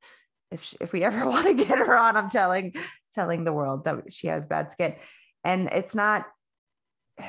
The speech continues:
it's, there's, and I don't, I don't, now I,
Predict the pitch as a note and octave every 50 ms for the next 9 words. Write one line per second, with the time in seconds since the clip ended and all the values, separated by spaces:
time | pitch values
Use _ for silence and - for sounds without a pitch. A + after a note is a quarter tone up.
0 | - - - - - E3+ F3 F3 - - - _ _ _ _ _ _ _ _ _
1 | _ - F#3 F3 E3+ E3 - - - _ _ _ _ _ - - F#3+ G3 A3 A3+
2 | A3+ A3 - _ - F3+ F3+ G3 G3+ A3 - A#3 C#4 C#4+ - - G#3+ F#3+ G3 G#3
3 | G3+ G3+ G3+ G3 F#3+